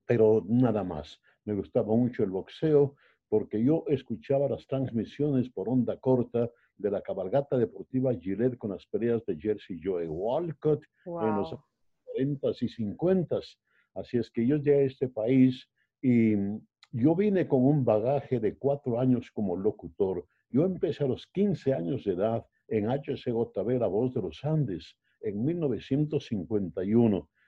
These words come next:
Speaker 1: Me dieron primero unas pocas horas en fin de semana y luego, eh, era una emisora cultural, en verdad, extraordinaria,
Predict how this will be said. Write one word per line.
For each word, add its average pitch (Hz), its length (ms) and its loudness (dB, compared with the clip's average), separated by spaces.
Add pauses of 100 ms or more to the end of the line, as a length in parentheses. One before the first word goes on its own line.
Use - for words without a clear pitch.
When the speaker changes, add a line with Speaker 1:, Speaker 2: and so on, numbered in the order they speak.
(160)
Speaker 1:
Me 95 140 -6
dieron 127 580 4
primero 110 420 0
unas 110 280 -2
pocas 120 420 -4
horas 110 320 0
en 90 180 -6
fin 117 220 0
de 110 80 -2
semana 131 640 0 (340)
y 110 100 -6
luego, 131 520 6
eh, 117 360 2
era 175 160 4
una 196 180 2
emisora 151 480 0
cultural, 123 680 0
en 101 120 -4
verdad, 87 420 -4
extraordinaria, 104 920 -2